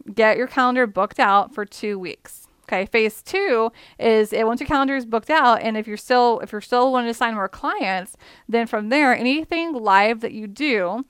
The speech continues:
instead of, instead of selling the, the discovery calls, which are really, when I say selling, it's really like you're making your, an offer for the calls for free, but you're selling them, right? You're selling, 'cause you, 'cause you, you sell, we, we sell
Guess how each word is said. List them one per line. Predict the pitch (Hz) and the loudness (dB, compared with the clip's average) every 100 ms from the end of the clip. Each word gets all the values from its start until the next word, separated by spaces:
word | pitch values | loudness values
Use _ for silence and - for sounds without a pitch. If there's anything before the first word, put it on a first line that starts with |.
| - _ - | -18 _ -10
instead | 226 247 240 | -2 0 2
of, | 262 - - | 0 -2 -6
instead | 214 - 233 247 240 226 | -6 0 2 4 4 2
of | 202 | -2
selling | - - 214 214 214 | -6 0 2 0 -4
the, | 185 190 185 185 | -6 -8 -10 -6
the | 196 | -6
discovery | 180 - 370 440 240 208 | -6 -4 -2 0 0 -2
calls, | - 208 185 175 208 226 | -2 0 2 0 -2 -4
which | 214 214 | -8 -2
are | 196 190 | -2 0
really, | 202 190 - - - - | -2 -4 -8 -20 -20 -8
when | 226 | -4
I | 214 | -2
say | 240 | -4
selling, | 196 233 214 202 196 | -2 2 2 2 -4
it's | - 202 - | -6 -6 -4
really | 208 208 202 | -2 -2 0
like | 185 175 175 - | 0 0 -4 -14
you're | 208 202 202 | -8 -4 -2
making | 208 208 214 | -4 -4 -8
your, | 196 190 - | -8 -8 -6
an | 208 - | -6 -4
offer | 185 185 208 | -4 -4 -6
for | 196 202 190 | -8 -8 -6
the | 180 180 - | -6 -6 -4
calls | - 202 196 - | 2 2 0 -6
for | 175 | -12
free, | - _ 226 214 180 | -12 _ -6 -4 -4
but | 202 175 | -8 -8
you're | 180 | -10
selling | - 233 208 190 | -2 0 0 -4
them, | 170 156 208 | -8 -8 -8
right? | 202 | -10
You're | 175 | -12
selling, | - 202 196 190 - - - | -8 -4 -4 -6 -12 -20 -4
'cause | 226 214 | -2 -2
you, | 247 | -6
'cause | - 233 | -8 -6
you, | 277 - | -6 -6
you | 247 285 | -6 -6
sell, | - 240 233 | 2 2 2
we, | 233 254 277 | -2 -6 -6
we | 226 262 | -6 -10
sell | - 220 220 262 | -2 0 2 0